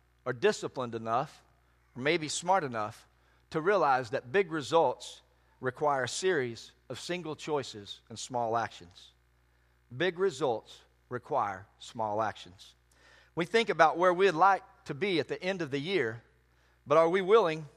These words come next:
to take the baby steps that it takes to get there, to make those decisions one day at a time? If we want to become more healthy at the end of twenty twenty-four or to lose weight, the way that that starts is by making one choice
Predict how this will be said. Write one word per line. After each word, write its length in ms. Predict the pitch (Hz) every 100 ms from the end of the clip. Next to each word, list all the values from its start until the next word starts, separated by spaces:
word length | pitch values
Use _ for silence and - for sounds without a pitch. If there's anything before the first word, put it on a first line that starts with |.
| _
to 100 | -
take 360 | - 196 165 -
the 80 | 127
baby 300 | 135 170 165
steps 580 | - 170 127 - - - _ _ _ _
that 120 | 135
it 100 | 135
takes 300 | - 165 -
to 80 | 143
get 260 | 131 151 151
there, 300 | 113 95 - _ _ _ _
to 80 | 147
make 240 | 185 202
those 200 | 190 156
decisions 540 | 143 - 190 139 131
one 220 | 123 160 170
day 220 | 165 151
at 100 | 135
a 40 |
time? 360 | 127 139 127 92 95 _ _ _ _ _ _
If 120 | 139
we 80 | 180
want 180 | 190 208
to 40 |
become 340 | 180 175 208 202
more 220 | 190 196
healthy 500 | 170 220 - 139 120
at 140 | 139
the 140 | 147 160
end 160 | 185
of 80 | 165
twenty 260 | - 196 185
twenty-four 800 | - 185 151 - 185 160 120 120
or 120 | 135
to 100 | 135
lose 320 | 143 190 185
weight, 300 | 160 202 143 - _ _ _ _ _ _ _ _ _ _ _ -
the 60 |
way 160 | 139 180
that 160 | 165
that 180 | 185 151
starts 500 | - 214 190 139 - -
is 80 | 120
by 160 | 127
making 440 | 135 156 165 139 113 - _
one 260 | 123 165 180
choice 480 | 208 175 110 -